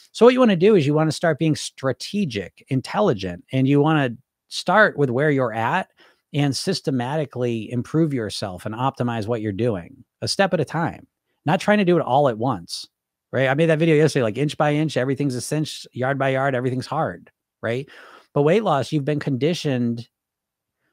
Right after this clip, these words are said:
And, you know, the way hypnosis works, when you're hypnotized and conditioned, you don't realize it. You have to understand that. So again, these,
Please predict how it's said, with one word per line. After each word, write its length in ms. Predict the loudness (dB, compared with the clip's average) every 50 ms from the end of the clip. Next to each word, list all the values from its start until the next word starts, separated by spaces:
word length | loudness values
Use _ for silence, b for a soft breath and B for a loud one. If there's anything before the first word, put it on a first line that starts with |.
| _ _ _ _ _ _ _ _
And, 140 | 2 4 4
you 80 | 6
know, 200 | 4 4 2 0
the 160 | 0 2 4 4
way 160 | 4 4 4
hypnosis 580 | 2 0 -2 -2 -2 -2 -2 -2 -2 -4 -4
works, 360 | -2 0 0 0 0 -2 -6 -4
when 200 | -4 -2 0 0
you're 460 | 0 0 0 0 0 0 -2 -4 -10 _ _
hypnotized 600 | -4 -4 -2 -2 -2 -2 -2 -2 -2 -2 -2 -4
and 100 | -4 -4
conditioned, 440 | -4 -2 -2 -2 -2 -2 -4 -4 -2
you 60 | -2
don't 180 | -2 -2 -4
realize 580 | -2 -2 0 0 0 0 -2 -6 -8 -10 -12 -14
it. 220 | -16 -16 -18 -20 _ _ _ _ _ _ _
You 60 | -8
have 80 | -6 -4
to 60 | -2
understand 380 | -4 -4 -4 -2 -2 -2 -2 -2
that. 160 | -4 -8 -8
So 120 | -4 -4
again, 300 | 0 0 0 0 0 0
these, 300 | 0 0 0 0 -2 -6